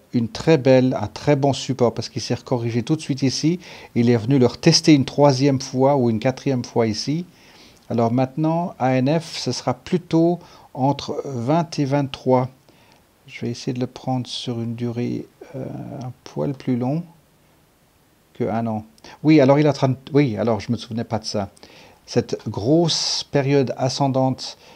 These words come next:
vraiment, euh, je dirais même très, très, très gonflée,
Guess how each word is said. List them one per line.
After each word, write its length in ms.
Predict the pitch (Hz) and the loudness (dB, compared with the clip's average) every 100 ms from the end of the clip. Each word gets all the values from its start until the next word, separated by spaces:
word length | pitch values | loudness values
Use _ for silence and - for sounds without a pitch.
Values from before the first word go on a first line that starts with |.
| - _ - - 104 | -20 _ -16 -14 -10
vraiment, 680 | 101 117 131 147 147 135 | -6 -2 0 2 2 0
euh, 200 | 98 113 | -2 -2
je 100 | 107 | -4
dirais 240 | - 120 120 | -4 -4 -2
même 200 | 123 110 | -4 -4
très, 180 | - 151 | -4 -4
très, 160 | - | -4
très 160 | - 127 | -6 -4
gonflée, 540 | 120 123 - 147 180 | -2 -4 -2 -2 -2